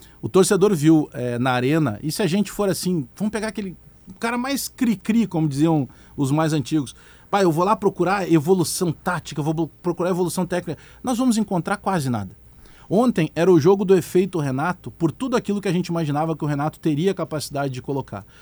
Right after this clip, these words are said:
né, é, com a arena lotada. O, o torcedor tem algumas coisas, assim, que chamaram muito atenção. E até tu, durante a, a, a narração, tu chamou muita atenção no começo disso, Debona. O Grêmio tem um ataque com trinta segundos.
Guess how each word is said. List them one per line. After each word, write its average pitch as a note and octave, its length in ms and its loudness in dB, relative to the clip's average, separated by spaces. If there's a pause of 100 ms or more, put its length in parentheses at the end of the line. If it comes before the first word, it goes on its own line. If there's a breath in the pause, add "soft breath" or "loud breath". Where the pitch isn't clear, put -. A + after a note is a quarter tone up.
(240 loud breath)
né, C#3+ 320 2
é, C3 220 -2
com D#3 220 0
a - 20 4
arena C#3 240 0
lotada. D3+ 580 2 (300 loud breath)
O, B2+ 260 -2
o E3 40 2
torcedor G#3 480 4
tem G3+ 140 0
algumas G3 340 2
coisas, F#3 260 2
assim, F#3 140 0
que - 100 -6
chamaram E3+ 320 2
muito E3+ 340 4
atenção. A#2+ 440 -4 (420 soft breath)
E A#2+ 180 -2
até C#3+ 280 0 (360)
tu, D#3+ 140 2
durante D#3 340 2
a, C#3+ 80 -2
a, A#2+ 640 -8
a - 20 0
narração, C3 720 -2 (160)
tu - 80 -10
chamou C#3+ 240 -2
muita E3 200 0
atenção D#3 340 -4
no D#3+ 80 2
começo D#3 400 -2
disso, C#3 240 -6
Debona. G#2+ 280 -8 (640 loud breath)
O F3 100 2
Grêmio G#3+ 300 4
tem A3 160 -2
um G3+ 80 0
ataque E3 360 -4
com F3 160 -2
trinta G3+ 320 -2
segundos. B2 540 -8